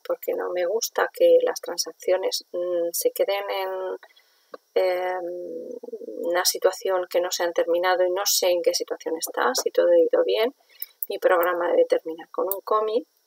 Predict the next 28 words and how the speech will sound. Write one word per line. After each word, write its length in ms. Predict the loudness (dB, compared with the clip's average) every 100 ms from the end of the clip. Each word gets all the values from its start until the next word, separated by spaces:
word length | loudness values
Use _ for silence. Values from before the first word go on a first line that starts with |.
| -14 -12 -10 -12 -14 _ -20 _ 4
Y 160 | 8 8 4 _ _ _ _ _
en 220 | -10 -6 2
ese 240 | 2 2
habíamos 580 | 0 0 0 0 -2 0
dicho, 440 | -2 -2 0 2
bueno, 380 | 2 0 0 -4 -8
el 200 | 0 0
único 320 | 0 -4 -2 0
error 340 | 4 4 4
que 320 | 2 2 4 0
sabemos 640 | -2 2 2 2 -4 -6
gestionar 580 | -8 -6 0 2 6 4 2 -14 -20 _
y 80 | 2
que 100 | 2
tiene 220 | 2 -2
sentido 440 | -2 -2 -2 -2 2
que 100 | 2
queramos 400 | 2 -2 -6 -10
gestionar 520 | -8 -4 -2 0 0 -2 _ _ _
es 180 | 2 4
que 140 | 6
se 140 | 6 6
pueda 440 | 4 4 6 6
repetir 600 | 4 2 0 2 2 2 2
el 260 | 0 0
código 520 | 2 0 4 4 4 0
de 380 | -4 2 4 4
empleado 680 | 2 0 4 6 8 8